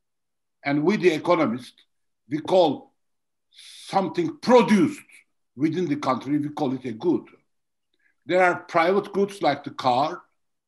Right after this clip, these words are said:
There are also public goods like justice,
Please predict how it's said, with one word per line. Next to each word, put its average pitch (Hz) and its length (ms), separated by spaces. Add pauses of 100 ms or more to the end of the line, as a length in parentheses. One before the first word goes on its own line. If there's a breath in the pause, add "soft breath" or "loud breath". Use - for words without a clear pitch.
(200)
There 156 220
are 135 40
also 151 520 (280)
public 190 440
goods 147 260 (600)
like 131 300
justice, - 600